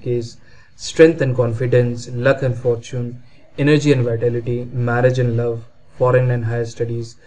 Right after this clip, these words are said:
family and children, uh, peace and relaxation, fame and power। तो ऐसे कई सारे attributes हैं जो आपको देख पा रहे हैं, इसको focus करके हम Nimro card बना रहे हैं, जिसमें आपका date of birth होना चाहिए।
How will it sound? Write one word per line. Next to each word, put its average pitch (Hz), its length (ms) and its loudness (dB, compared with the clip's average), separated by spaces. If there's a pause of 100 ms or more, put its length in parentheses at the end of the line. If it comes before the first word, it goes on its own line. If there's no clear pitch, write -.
(300)
family 127 300 0
and 120 200 -2
children, 120 280 -2 (680)
uh, 117 260 -4 (180)
peace 165 240 -2
and 127 160 0
relaxation, 120 500 -6 (460)
fame 135 260 -2
and 117 180 -6
power। 113 240 -6 (580)
तो 170 100 4
ऐसे - 540 -2
कई 185 240 6
सारे 156 360 0
attributes 131 680 -4
हैं 120 200 -12 (200)
जो 143 260 4
आपको 139 480 -6
देख 131 260 -4
पा 127 100 0
रहे 131 160 -2
हैं, 147 140 -8
इसको - 300 -2
focus 147 320 -4
करके 135 320 -2
हम 131 280 -4
Nimro 123 260 0
card 123 160 -2
बना 120 200 -4
रहे 117 100 0
हैं, 135 60 -6
जिसमें 131 280 -8
आपका 127 340 -6 (340)
date 127 180 4
of 151 100 4
birth 147 160 -2
होना 139 160 -4
चाहिए। 131 280 -6